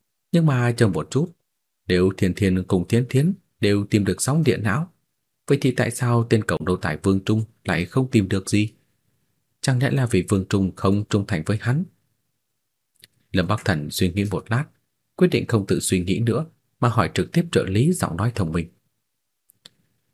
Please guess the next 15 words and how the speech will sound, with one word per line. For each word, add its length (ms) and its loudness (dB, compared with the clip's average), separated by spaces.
Tiểu 140 0
Cơ 200 2
trả 140 -2
lời, 240 -2
để 160 4
có 160 2
thể 100 2
kết 280 -2
nối 300 2
với 120 2
điểm 200 -2
phát 220 -2
wifi 400 -2
di 240 -2
động, 220 -4